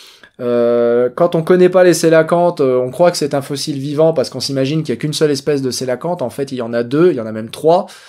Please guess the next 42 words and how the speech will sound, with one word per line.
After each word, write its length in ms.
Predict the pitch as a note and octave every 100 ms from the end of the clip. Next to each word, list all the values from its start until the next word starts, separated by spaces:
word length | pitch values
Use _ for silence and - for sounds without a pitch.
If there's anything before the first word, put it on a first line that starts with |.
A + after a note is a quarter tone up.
| - _
Donc 140 | - A#2+
c'est 100 | C#3
laquelle 320 | C3 D3 E3
des 120 | D3+
trois, 460 | C#3 C#3 D3 E3+ F3+
euh, 560 | D3 B2+ B2+ B2 B2 A#2+
c'est 140 | A#2+
laquelle 260 | C#3+ D3 G3
des 100 | D#3
trois 240 | - D3
espèces 360 | C#3 - D3+ -
modernes, 560 | D3 C#3 D#3+ D#3+ A2+ B2
le, 240 | A#2+ A#2 A#2
le 100 | B2
fossile 380 | C3 C3 C3+ B2
vivant ? 360 | C3 D#3 G3 - - - - -
Et 120 | B3
quand 200 | F3+ E3+
on 60 |
connaît 240 | D#3 E3 D#3
pas 140 | D#3+
les 100 | D#3
Sélacantes, 480 | D3 C3+ A#2+ A3+ A#3
on 60 | C3
croit 160 | D#3+
que 40 | D#3+
c'est 100 | B2+
des 100 | A#2
fossiles 340 | B2 - A2
vivants, 380 | A2+ B2+ G3 A#3+
mais 240 | C3 C#3+
en 100 | D#3+
réalité, 600 | C#3 C3+ B2+ C3 F#3 G3+
euh, 80 | A#2
les, 140 | B2 C3 - - - - D#3+ D3
les 480 | D3+ D3 C#3+ C3+ D3+
espèces 380 | D#3+ - F3
modernes 380 | E3 D#3 E3 D#3+
de 80 | C#3+
Sélacantes 560 | C3+ C#3+ C#3 C3+ D#3+ C3
appartiennent 500 | A2 B2+ - D#3 C3+
toutes 280 | F3 F3